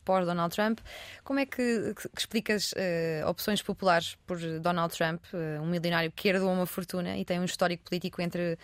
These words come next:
o inexistente e o risível? Ahm, achas que é a política a vergar-se ao entretenimento?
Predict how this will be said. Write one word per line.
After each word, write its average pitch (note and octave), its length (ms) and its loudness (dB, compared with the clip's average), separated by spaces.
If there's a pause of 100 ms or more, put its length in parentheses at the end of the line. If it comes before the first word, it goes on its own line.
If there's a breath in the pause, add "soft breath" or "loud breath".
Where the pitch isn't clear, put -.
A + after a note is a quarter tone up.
(420 loud breath)
o F#3 40 -4
inexistente F3+ 600 -2
e E3+ 80 -4
o E3+ 260 -4 (260)
risível? F3 460 -4 (540 loud breath)
Ahm, F3 400 -2
achas G3 240 -2
que G#3+ 120 0
é - 20 4
a G3+ 60 2
política G#3 420 2
a G3+ 40 4
vergar-se F#3+ 380 2
ao G3 80 0
entretenimento? F#3+ 800 -4